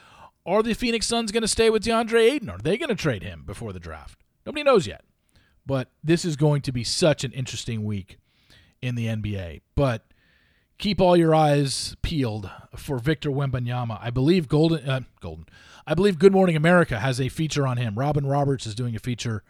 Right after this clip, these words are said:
that she's already pre-recorded. It's already been recorded. I think she went to France and hung out with Victor Wembanyama.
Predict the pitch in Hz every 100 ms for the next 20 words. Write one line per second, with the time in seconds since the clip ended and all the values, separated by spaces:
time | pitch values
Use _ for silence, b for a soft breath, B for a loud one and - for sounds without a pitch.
0 | b b b b 135 127 151 190 185 156
1 | 170 139 127 110 98 107 - 156 135 131
2 | 123 120 113 113 113 107 104 123 - 120
3 | 120 107 110 127 120 110 - 127 110 123
4 | 120 113 104 _ b b b b 135 131
5 | 135 - 123 113 107 113 107 104 98